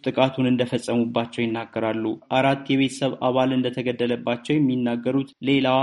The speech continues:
ስማቸውን መጥቀስ ያልፈለጉት እናት ደረሰብኝ ስላሉት ጥቃት ያስረዳሉ።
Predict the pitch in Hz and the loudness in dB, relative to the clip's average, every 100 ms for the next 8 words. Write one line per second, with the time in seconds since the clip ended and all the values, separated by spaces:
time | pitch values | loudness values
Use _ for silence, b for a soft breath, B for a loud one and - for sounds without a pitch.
0 | 139 - 131 135 139 131 127 127 - 127 | 0 0 0 0 -2 0 0 -2 -4 -2
1 | 127 123 127 120 120 120 117 123 135 131 | -4 -4 -4 -2 -2 -4 -2 0 0 -2
2 | b - 139 143 139 123 123 127 135 123 | b 2 2 2 0 -2 -2 -4 0 0
3 | 123 117 120 120 127 - 123 123 - 117 | 0 -4 -4 -2 -2 -4 -4 -4 -4 -8
4 | 113 110 | -6 -6